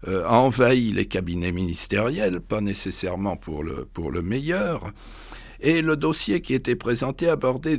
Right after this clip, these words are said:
la question de l'écologie et de la nécessité, euh, d'une réflexion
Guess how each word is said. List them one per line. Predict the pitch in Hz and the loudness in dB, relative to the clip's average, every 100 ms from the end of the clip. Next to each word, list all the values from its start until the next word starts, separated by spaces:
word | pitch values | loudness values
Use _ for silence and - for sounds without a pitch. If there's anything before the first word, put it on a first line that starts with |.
| - | 0
la | 101 | -4
question | 104 127 - 147 131 | -2 -4 -2 -4 -2
de | |
l'écologie | 113 113 107 101 98 - 98 98 - | -2 -2 0 0 -2 -4 -4 -4 -8
et | - 95 | -4 -4
de | 95 | -2
la | 101 | -2
nécessité, | 107 123 123 107 127 123 120 117 104 - - - | 0 0 -2 -4 -6 -2 2 2 2 -6 -20 -16
euh, | 62 85 | -10 -10
d'une | 92 87 90 87 85 82 82 | -8 -6 -6 -6 -6 -6 -2
réflexion | 104 - 113 - - 151 123 73 | -2 0 -2 0 0 2 0 -2